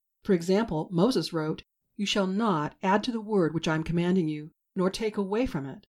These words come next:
so that you may keep the commandments of the Lord your God, which I am commanding you." Many years later in Proverbs, God inserted a further warning. "Every word of God is tested and refined like silver.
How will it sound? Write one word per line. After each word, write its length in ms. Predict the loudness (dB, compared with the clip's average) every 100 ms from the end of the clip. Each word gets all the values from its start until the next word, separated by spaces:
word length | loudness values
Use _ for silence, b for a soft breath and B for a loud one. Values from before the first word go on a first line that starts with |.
| _ _
so 180 | 2 6
that 140 | 6
you 140 | 8 8
may 120 | 8
keep 280 | 6 0 2
the 60 |
commandments 440 | 4 4 4 2 0
of 60 |
the 100 | -4
Lord 280 | -4 -6 -6
your 120 | -8
God, 440 | -4 -2 0 -2 -4
which 180 | -4
I 100 | -2
am 100 | -4
commanding 520 | -4 -2 0 2 0 -2
you." 200 | -6 -12 _ _ _ _ _ _ _
Many 260 | 6 6 6
years 280 | 4 2
later 340 | 2 2 2 2
in 120 | 0
Proverbs, 480 | 2 2 4 0 0
God 240 | 0 2
inserted 480 | 0 -2 -2 -2 -4 -6
a 100 | -6
further 420 | -2 0 2 0
warning. 440 | -2 -6 -8 -10 -14 _ _ _ 0
"Every 380 | 2 2 0
word 240 | -2 -4 -8
of 120 | -6
God 260 | -6 -4 -4
is 120 | -4
tested 380 | -2 -2 0 -2
and 140 | -2
refined 560 | -2 0 0 0 -2 -2
like 200 | -2 -2
silver. 500 | -4 -2 -2 -8